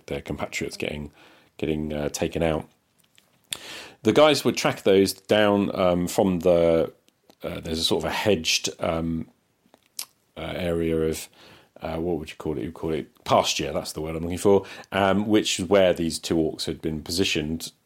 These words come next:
able to oversee from the hillside into the, into the combat and, and shoot in at extreme range, it had to be said, with their, their short bows, which aren't, it wasn't terribly effective, which is why they kind of buggered off. Um,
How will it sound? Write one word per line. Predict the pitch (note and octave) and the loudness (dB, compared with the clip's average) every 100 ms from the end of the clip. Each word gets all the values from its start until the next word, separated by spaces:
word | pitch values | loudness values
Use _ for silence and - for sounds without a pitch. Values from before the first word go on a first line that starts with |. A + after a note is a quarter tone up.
| - - | -10 -6
able | D#2+ E2 D#2+ | -4 -2 -2
to | E2+ | 0
oversee | D#2+ D2 - F2 | 0 0 -2 -2
from | D#2+ D2+ | -2 -4
the | D2 | -4
hillside | F2 E2 - D#2 D2+ | -2 0 2 2 2
into | D#2 D#2 - | -2 -6 -6
the, | D2+ C#2+ - | -6 -6 -8
into | E2 D#2+ | -10 -10
the | - | -6
combat | - F#2+ D#2 - | -2 0 0 -4
and, | C2 | -8
and | - D#2+ | -8 -4
shoot | - F#2 - | -2 -2 -2
in | E2+ | -2
at | D2+ | -4
extreme | C#2+ - - C3 F2 | -6 -8 -2 0 2
range, | D#2+ D2+ D2 | 0 -2 -4
it | D#2+ | -6
had | D#2+ | -6
to | - | -8
be | C#2+ | -4
said, | D#2+ D2 | -2 -2
with | D2 | -4
their, | D2 C#2+ - | -6 -8 -8
their | - D2 | -6 -4
short | - - | -4 -4
bows, | D2+ D2 - | -4 -4 -6
which | D2 | -8
aren't, | C#2 - _ - - | -8 -10 _ -20 -16
it | - - | -16 -10
wasn't | - C#2+ | -10 -8
terribly | - D2 D2+ | -6 -6 -6
effective, | - - - C#2 | -4 -6 -6 -10
which | D#2 D#2+ | -8 -10
is | D#2+ | -4
why | D#2 D#2 | -2 0
they | D2+ | -2
kind | D2+ D#2+ | -4 -4
of | D#2 - | -6 -6
buggered | D#2 D#2 | -6 -2
off. | D#2+ - - - - - - | -2 -4 -12 -18 -16 -16 -2
Um, | - F#2+ F#2+ F#2+ | 4 4 4 -2